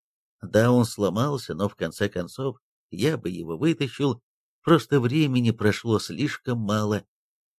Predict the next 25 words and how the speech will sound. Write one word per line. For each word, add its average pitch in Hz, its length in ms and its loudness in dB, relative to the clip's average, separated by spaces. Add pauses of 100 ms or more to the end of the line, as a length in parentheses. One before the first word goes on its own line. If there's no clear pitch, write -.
(460)
«С - 120 -12
момента 113 480 4
смерти 131 480 -2
его 120 300 2
отца 120 360 2
прошло 110 420 0
пять 120 280 -2
месяцев», - 500 -6 (260)
напомнил 107 640 2
Гуров. 104 360 2 (280)
«Думаете, 117 640 -4
этого 104 360 2
срока 113 480 -2
Александру 101 600 -2
не 104 140 2
хватило, 147 640 -4 (180)
чтобы 120 420 -2
прийти 113 380 0
в 82 80 -6
себя?» 78 340 -8 (1000)
«Все 135 340 0
люди 127 320 2
разные», 127 720 2 (100)
ответил 107 480 0
Максим. 95 520 -2